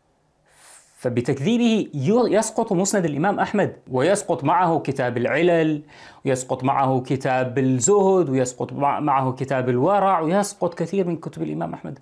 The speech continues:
اتهمه بالكذب. قال: "وعبد الله بن أحمد صاحب كتاب السنة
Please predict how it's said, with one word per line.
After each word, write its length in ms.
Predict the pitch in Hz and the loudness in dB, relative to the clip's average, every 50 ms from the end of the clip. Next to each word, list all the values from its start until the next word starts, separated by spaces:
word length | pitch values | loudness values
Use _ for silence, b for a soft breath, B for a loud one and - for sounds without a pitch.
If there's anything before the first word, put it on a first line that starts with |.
| _ _ | _ _
اتهمه 340 | _ 185 196 214 226 226 208 | _ -2 -2 0 -2 -2 -2
بالكذب. 400 | 196 190 185 - 180 131 127 131 - | -4 -6 -4 -6 -6 -6 -6 -6 -2
قال: 240 | 151 160 170 147 135 | 0 0 0 2 0
"وعبد 280 | 139 139 143 143 143 | 0 0 0 0 0
الله 240 | 156 156 180 175 175 | 0 0 2 0 0
بن 140 | 160 151 160 | 0 0 0
أحمد 540 | - - 196 - - 143 127 113 113 - - - - _ B B B B B B B B B B | 0 0 -2 -2 0 -2 0 0 -2 -6 -8 -12 -20 _ B B B B B B B B B B
صاحب 400 | - - - 175 180 160 165 156 | -12 -4 0 0 2 2 0 -4
كتاب 340 | 139 - 165 156 185 180 170 | -2 -4 -2 0 0 0 0
السنة 440 | 165 - - - 175 139 107 95 | 0 -2 0 2 2 2 0 -2